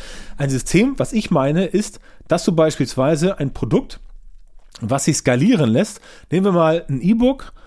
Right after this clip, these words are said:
und ein Online-Kurs und auch ein aufgezeichnetes Seminar beispielsweise. Also hast, hast ein Sem-, hast, oder ein Webinar. Du hast ein Webinar gegeben, in dem Webinar, ähm, zeigst du was, erklärst du was, bringst Leute von A nach B zu einer Lösung und dieses, ähm,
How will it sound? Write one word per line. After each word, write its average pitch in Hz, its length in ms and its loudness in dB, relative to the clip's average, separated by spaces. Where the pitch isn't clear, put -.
und 175 380 2
ein 131 140 0
Online-Kurs 190 880 2
und 170 420 0
auch 147 240 0
ein 139 160 -2
aufgezeichnetes 139 1040 0
Seminar 110 640 0
beispielsweise. 98 640 -6
Also 110 160 0
hast, 123 200 -2
hast 127 180 -6
ein 127 80 -4
Sem-, 123 160 -2
hast, 127 220 -6
oder 127 160 0
ein 110 100 -2
Webinar. 117 400 -2
Du 135 80 0
hast - 140 -2
ein 123 60 -4
Webinar 120 400 2
gegeben, 214 500 2
in 190 80 -2
dem 143 140 2
Webinar, 135 580 0
ähm, 113 340 -4
zeigst - 360 0
du 170 80 2
was, 175 240 0
erklärst - 480 0
du 156 80 2
was, 147 320 0
bringst 151 320 0
Leute 139 400 4
von - 120 -2
A 123 100 -4
nach 127 140 0
B 127 220 0
zu - 140 -6
einer 107 140 0
Lösung 160 440 2
und 123 180 -2
dieses, 143 440 0
ähm, 127 420 -2